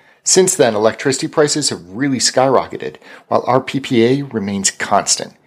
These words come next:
It's a relief, let me tell you. Now, beyond utilities and homeowners,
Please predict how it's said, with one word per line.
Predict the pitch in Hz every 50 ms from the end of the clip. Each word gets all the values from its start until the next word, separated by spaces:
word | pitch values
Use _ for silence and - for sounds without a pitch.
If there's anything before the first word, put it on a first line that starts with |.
| _ _ _
It's | - 123 120 -
a | 135
relief, | 127 127 120 110 104 98 95 - - 98 _ -
let | 101 98 95
me | 95
tell | 92 - - - -
you. | - - - _ _ _ _ _ _ _ _ _ _ _ _ _ _ _ -
Now, | 101 101 95 - - _ _ _ _ _ _ _ - - _ _ _ _
beyond | 117 120 127 139 165 190
utilities | 190 190 - - 180 165 151 147 120 113
and | 107 98
homeowners, | - 135 135 120 92 85 87 87 82 85 - -